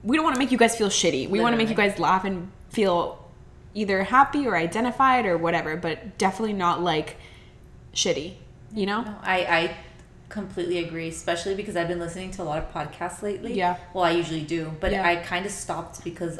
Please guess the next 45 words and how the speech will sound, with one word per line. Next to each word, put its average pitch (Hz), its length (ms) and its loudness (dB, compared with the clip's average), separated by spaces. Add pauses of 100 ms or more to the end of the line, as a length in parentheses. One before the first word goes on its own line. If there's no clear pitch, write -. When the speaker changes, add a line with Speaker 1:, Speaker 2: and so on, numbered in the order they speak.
Speaker 2:
a 170 40 -4
lot 160 240 0
of 170 100 -2
the - 60 -4
podcasts 180 640 -6
are 165 160 -6 (140)
kind 170 280 -8
of, 202 160 -4
everybody's, 180 360 -4
like, 175 240 -2
not 160 280 -2
in 190 80 -6
the 180 80 -4
mood 165 260 -4
to 165 100 -14
do 160 260 -4
them. 160 480 -4 (320)
There's 170 180 -4
not 165 140 0
a - 20 2
lot 180 220 2
to 226 80 -8
talk 165 360 -6
about, 160 440 0
and 175 100 -4
I'm 170 120 -2
like, 165 200 -4
"Why 170 120 2
am 220 100 0
I 262 80 -2
even 254 220 -4
listening 170 320 -4
to - 80 -12
this? 151 140 -6
It's - 80 -10
just - 200 -8
making 170 260 -6
my 160 120 -2
day 156 240 -4
worse." 147 680 -6
Speaker 1:
Well, 208 400 2
so 220 180 0
first 233 240 0
of 196 120 -2
all, - 360 2